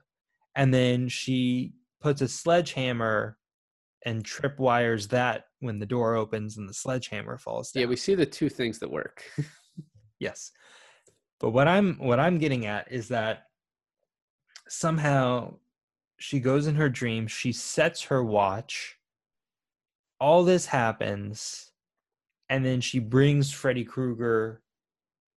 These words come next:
Speaker 1: in from the dream world to the real, to the real world. And I like how she wakes up at first and she's like, "Oh, I am crazy." And he fucking pops up behind her in the bed.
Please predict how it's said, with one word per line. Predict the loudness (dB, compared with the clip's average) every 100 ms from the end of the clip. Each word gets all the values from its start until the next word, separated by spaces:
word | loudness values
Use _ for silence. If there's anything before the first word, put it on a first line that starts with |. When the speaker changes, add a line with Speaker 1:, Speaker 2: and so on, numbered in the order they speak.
| -4
Speaker 1:
in | 0 2 2 0 -2 -8
from | -2 0 2
the | 2
dream | 2 2 4
world | 4 4 4 0
to | -2
the | 0
real, | 4 4 4 2
to | -4
the | -6 0
real | 2 4
world. | 6 6 6 2 -6 _ _ _ _ _ _ _ _ 0
And | 2
I |
like | 4 4 4 4
how | 0 2 6 6 6 4 -4 -12
she | -6 -2
wakes | 2 2 0 0
up | 0 2
at | 0
first | 0 2 2 0 -10 -18 _ -10
and | -8
she's | -4 -2
like, | 0 0 -2 -8 -8
"Oh, | -2
I | 0 0
am | 0 -2
crazy." | -4 -8 -6 -6 -8 -10 -12 -16 _ _ _ -4
And | 0
he |
fucking | 4 6 4
pops | 4 0 2 -2
up | 0
behind | 0 0 -2 0
her | 0 -2 _ _ _
in | -4
the | -2
bed. | 0 2 0 -2